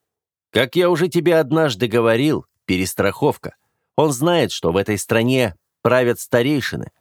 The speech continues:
А еще Гидеон не хочет, чтобы правил ты". "Не больно-то и хотелось", скривился я.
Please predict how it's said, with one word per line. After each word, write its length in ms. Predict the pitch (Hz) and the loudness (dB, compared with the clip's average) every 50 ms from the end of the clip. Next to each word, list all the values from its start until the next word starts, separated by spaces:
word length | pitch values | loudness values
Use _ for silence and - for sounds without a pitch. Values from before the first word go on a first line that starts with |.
| _ _ _ _ - | _ _ _ _ -6
А 100 | - 90 | -4 -2
еще 400 | 92 87 - - - 139 143 123 | -2 -2 -2 -2 0 0 0 0
Гидеон 480 | 85 92 80 98 104 120 120 113 113 | -2 -4 -2 0 0 0 0 0 0
не 80 | 117 110 | -2 -2
хочет, 540 | 104 - - 151 147 - - 127 - - _ _ _ _ | -4 -2 -2 -2 -2 -2 -4 -6 -6 -8 _ _ _ _
чтобы 400 | - - - 117 113 104 123 120 | -14 -4 -2 0 0 0 0 -2
правил 520 | - - 113 120 120 120 110 117 113 104 | -2 0 0 2 2 2 2 0 -2 -2
ты". 340 | - _ - 139 123 - - _ _ _ _ _ _ _ _ _ _ _ _ - | -4 _ -4 -4 -4 -4 -8 _ _ _ _ _ _ _ _ _ _ _ _ -4
"Не 100 | 131 156 | -2 -2
больно-то 520 | 135 - 160 165 147 143 147 139 - 160 156 | 0 0 0 0 2 0 -2 -2 -2 -2 -2
и 120 | - 156 | -2 -4
хотелось", 720 | 135 - 165 170 - - - 120 107 104 95 - - - _ _ _ _ _ _ _ _ | -6 -4 -4 -4 -4 -4 -4 -4 -4 -4 -6 -6 -8 -10 _ _ _ _ _ _ _ _
скривился 580 | - - - 90 87 80 73 71 - - - 69 | -18 -10 -6 -4 -4 -4 -4 -4 -6 -6 -6 -6
я. 200 | 71 67 65 | -8 -8 -10